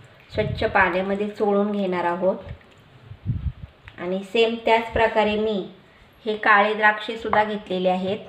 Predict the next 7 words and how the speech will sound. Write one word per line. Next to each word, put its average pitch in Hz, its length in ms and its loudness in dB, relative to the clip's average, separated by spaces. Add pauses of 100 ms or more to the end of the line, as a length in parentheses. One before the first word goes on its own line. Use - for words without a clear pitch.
(1120)
आपण 214 440 2
दोन्ही 220 440 4
द्राक्षेचे 208 600 2
मनुके 196 420 0
बनवणार 180 460 0
आहोत. 185 320 0 (1200)
तर 196 140 6